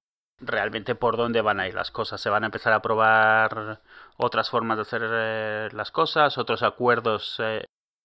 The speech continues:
eh, entre la, entre los anunciantes y los usuarios, a ver qué es lo que termina sucediendo. Es cierto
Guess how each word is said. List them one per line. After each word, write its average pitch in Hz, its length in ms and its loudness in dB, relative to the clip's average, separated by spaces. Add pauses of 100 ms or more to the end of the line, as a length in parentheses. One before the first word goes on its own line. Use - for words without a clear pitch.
(160)
eh, 113 240 -6
entre 110 280 -8
la, 104 180 0
entre 110 240 -8
los 104 80 -4
anunciantes 110 500 -2
y 113 60 -8
los 107 400 -6 (420)
usuarios, 147 480 4
a 127 120 0
ver 123 120 -2
qué 123 60 -8
es 110 80 -8
lo 107 80 -4
que 107 60 -8
termina 107 340 -8
sucediendo. 113 420 -6
Es - 80 -4
cierto 156 440 4